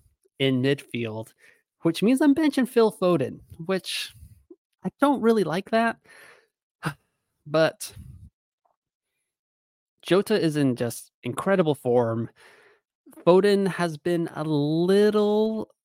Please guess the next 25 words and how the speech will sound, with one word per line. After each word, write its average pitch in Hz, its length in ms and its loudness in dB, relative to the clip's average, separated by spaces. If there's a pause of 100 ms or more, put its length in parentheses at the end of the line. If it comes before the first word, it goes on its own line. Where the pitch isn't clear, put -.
(160)
so, 185 520 -2
like, 160 480 -4 (1080)
secondary 143 640 2
now 147 200 2
that 131 180 -4
K 156 160 -2
D 139 140 0
B's 131 240 -4
coming 123 260 -2
back 117 240 -2
into 120 140 -6
the 117 100 -14
squad. 113 360 -8
So - 100 -10
that's 135 200 -4
a 147 40 -6
little 127 160 -4
scary 117 440 -6
there. 113 360 -6
Maybe 120 240 -6
he 117 300 -8
kinda 120 360 -8 (420)
returns 123 580 2
to, 117 360 -4
like, 107 380 -14